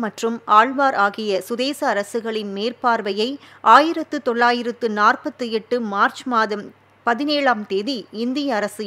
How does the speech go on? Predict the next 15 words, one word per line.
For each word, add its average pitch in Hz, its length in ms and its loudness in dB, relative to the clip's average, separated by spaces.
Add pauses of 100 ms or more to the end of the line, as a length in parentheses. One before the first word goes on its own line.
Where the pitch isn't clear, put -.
எடுத்துக்கொண்டது. 185 600 -4 (1040)
கரௌசி 277 400 4 (100)
மற்றும் 254 300 -4 (100)
தோல்பூரின் 247 600 -2
அண்டைய 233 260 -2 (120)
பகுதிகளும் 226 520 -4 (140)
ஒன்று 226 200 -4 (100)
சேர்ந்து 233 340 -2 (340)
மத்தியச 285 380 -4 (180)
யூனியன் 226 380 -4 (100)
என 208 220 -4
அழைக்கப்படும் 208 600 -6 (100)
அமைப்பை 208 360 -6 (180)
உருவாக்க 247 460 -2 (120)
ஒப்புக்கொண்டன. 190 560 -6